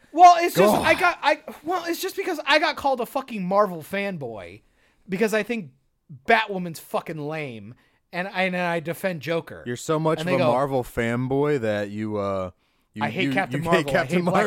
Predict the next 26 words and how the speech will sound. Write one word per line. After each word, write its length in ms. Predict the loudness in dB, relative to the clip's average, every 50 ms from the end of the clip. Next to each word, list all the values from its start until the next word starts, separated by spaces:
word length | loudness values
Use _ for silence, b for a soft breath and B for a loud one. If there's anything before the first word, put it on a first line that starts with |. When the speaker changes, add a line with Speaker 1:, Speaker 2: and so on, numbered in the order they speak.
| 0 0
Speaker 2:
Marvel. 60 | 0
Speaker 1:
Panther. 280 | -2 -2 -2 -4 -2 -2
I 200 | 0 2 2 2
think 160 | 2 2 0
Speaker 2:
<laughs> 120 | 0 0 0
Speaker 1:
Endgame 480 | 0 -2 -2 -2 -2 -2 -2 -2 -2 -6
is 120 | -8 -6
the 140 | -4 -2 -2
worst 440 | -2 -2 -2 -2 0 -2 -2 -4 -8
thing 160 | -10 -8 -4 -4
to 40 |
ever 280 | -2 -2 -2 -4 -6 -6
happen 260 | -6 -6 -8 -10 -12 -12
to 60 | -10
the 140 | -8 -8 -8
M 120 | -8 -10
C 180 | -12 -14 -14 -12 -10 -10
U. 220 | -10 -10 -12 -14 b b b b b b b b
Yeah, 440 | -10 -6 -4 -2 0 0 -2 -2 -6 -10 b b b -4
I'm, 320 | -4 -2 -2 -4 -6 -10 -8
I'm 220 | -8 -8 -8 -8
fucking 460 | -12 -12 -6 -6 -6 -6 -6 -10 -12
M 140 | -10 -12 -14
C 160 | -14 -14 -14
U 100 | -14 -14
fanboy. 220 | -14 -14 -14 -14